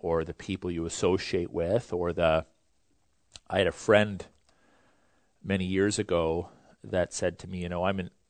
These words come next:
I'm in law enforcement, and in my job, I'm exposed to foul language so much that I, I just find it really tempting. Like, I often just kinda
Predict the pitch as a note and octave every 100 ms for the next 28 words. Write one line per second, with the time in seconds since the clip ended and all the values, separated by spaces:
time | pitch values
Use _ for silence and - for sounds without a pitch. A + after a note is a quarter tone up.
0 | _ _ _ - A#2 G#2 F2 F#2 B2+ A#2
1 | - D#2+ C#2 - D2 - - _ _ _
2 | _ _ F#2+ F#2 F2 F2 - _ _ _
3 | _ _ _ _ _ _ F#2 F#2+ G2 F2
4 | G2 A#2+ C#3+ F2+ E2+ - A2+ F#2+ - -
5 | - G#2+ G#2 - - - - G#2+ G#2+ G2+
6 | F2 F#2 A2+ A2+ F#2 - - - G#2+ G2
7 | F#2 B2+ F2 - - - _ A2 F#2 F#2+
8 | - A#2 C3 - C#3 C3+ B2 G#2+ A#2 B2+
9 | A#2+ - D#3 - G#2 D#2+ E2+ G#2 A#2+ C3+
10 | A#2+ G#2 - - A#2 G#2+ G2+